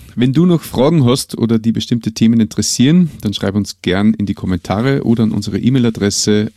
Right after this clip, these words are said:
um Gottes Wün, Wün mit U N geschrieben, at gmail Punkt com. Und wenn dir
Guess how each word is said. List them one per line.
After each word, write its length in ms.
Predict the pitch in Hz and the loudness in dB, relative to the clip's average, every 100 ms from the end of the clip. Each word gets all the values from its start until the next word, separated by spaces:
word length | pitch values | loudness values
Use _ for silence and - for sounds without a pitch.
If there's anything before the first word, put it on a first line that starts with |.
| _ | _
um 220 | 127 139 | -2 -2
Gottes 580 | - 107 - 101 - - | -2 -2 -2 -8 -6 -8
Wün, 520 | 98 143 180 180 147 - - | 0 2 4 2 -2 -12 -2
Wün 240 | 107 117 | 2 4
mit 140 | 110 90 | 2 2
U 80 | |
N 120 | 104 110 | 0 0
geschrieben, 540 | - 113 110 110 110 - | 0 2 2 2 0 -6
at 260 | - - | -8 -10
gmail 300 | - 110 104 | -4 0 0
Punkt 280 | - 95 - | -2 -6 -2
com. 280 | 117 127 156 - - - - - _ _ _ - | 0 0 0 -6 -20 -20 -20 -20 _ _ _ -2
Und 640 | 123 123 131 131 - - 104 | 2 4 2 0 -4 -10 -6
wenn 460 | 95 110 117 117 | 0 4 4 2
dir 440 | 110 110 107 104 | 4 4 4 0